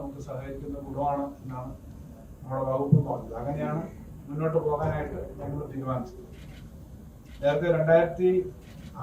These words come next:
ആറ് പതിനൊന്ന് കാലഘട്ടത്തിലെ ഗവൺമെന്റ് ഒരു ഗ്രാൻഡ് കേരള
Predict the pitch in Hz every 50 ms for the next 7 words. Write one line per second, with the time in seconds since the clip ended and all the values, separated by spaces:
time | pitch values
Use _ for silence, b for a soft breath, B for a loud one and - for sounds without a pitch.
0 | 143 143 170 180 190 202 - - - - - - - - - - - - - -
1 | - - - - - 151 147 160 165 170 170 170 151 151 147 147 151 147 147 151
2 | 151 143 147 147 143 135 135 135 135 135 135 127 123 113 113 110 - - - -
3 | - - - - - - - - - - - - - 131 127 139 143 160 170 160
4 | - 165 165 160 165